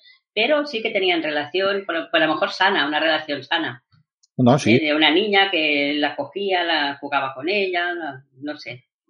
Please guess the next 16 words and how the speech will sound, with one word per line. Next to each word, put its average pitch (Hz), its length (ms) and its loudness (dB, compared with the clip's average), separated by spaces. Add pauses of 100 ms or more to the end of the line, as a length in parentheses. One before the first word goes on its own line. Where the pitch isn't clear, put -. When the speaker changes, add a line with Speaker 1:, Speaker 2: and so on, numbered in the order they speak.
(200)
Speaker 1:
Yo 147 160 -8
quiero 165 320 0
Speaker 2:
Sí. - 40 -14 (200)
Speaker 1:
pensar 143 400 0
que 156 80 -4
era 131 200 -2
así. - 440 -14
Y 139 120 -12
luego 139 160 -4
Speaker 2:
Bueno, - 220 -2
sí. 175 100 -4
Speaker 1:
terminó 160 280 2
casándose. 156 600 -2 (340)
Speaker 2:
Que, 110 200 -4 (100)
sí, 127 400 -2
tú 107 260 0